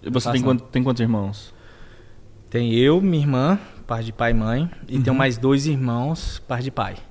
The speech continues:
Speaker 1: Parte de pai.
Speaker 2: É, são mais velhos, eu sou o caçula.
Speaker 1: Ah, você é o caçula. Então
Speaker 2: Caçula.
Speaker 1: seu pai já tinha, já, já tinha um histórico no passado e veio
Speaker 2: Sim.
Speaker 1: casar com a sua mãe.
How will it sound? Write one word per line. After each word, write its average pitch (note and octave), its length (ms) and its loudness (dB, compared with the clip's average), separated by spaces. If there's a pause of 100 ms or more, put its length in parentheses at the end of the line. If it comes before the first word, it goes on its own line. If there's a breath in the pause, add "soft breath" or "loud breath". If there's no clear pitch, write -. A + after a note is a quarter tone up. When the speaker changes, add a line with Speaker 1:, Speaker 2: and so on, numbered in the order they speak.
(120)
Speaker 1:
Parte G#2 200 -2
de - 60 -14
pai. D#2 300 -6
Speaker 2:
É, A2 160 -6
são G#2+ 140 -8
mais G#2 240 -4
velhos, G2+ 300 -10
eu G#2 120 -6
sou G#2+ 140 -6
o G#2 40 -8
caçula. G2 420 -14 (240)
Speaker 1:
Ah, D#3+ 120 -2
você C#3 160 -8
é D#3 40 -4
o - 20 -12
caçula. D#3 320 -6
Então D#3+ 140 -4
Speaker 2:
Caçula. C3+ 40 -2
Speaker 1:
seu D#3 100 0
pai D#3+ 200 4
já F#3+ 120 2
tinha, F3+ 300 -2
já, C#3+ 480 0 (480 loud breath)
já B2+ 80 -4
tinha D3 140 -2
um - 20 2
histórico C3+ 480 2
no B2+ 80 0
passado C#3 640 2
e C3+ 60 2
veio C3 140 0
Speaker 2:
Sim. B2+ 40 0
Speaker 1:
casar C3 180 2
com C#3 60 -6
a C#3 40 -2
sua C#3 160 2
mãe. A#2+ 300 -2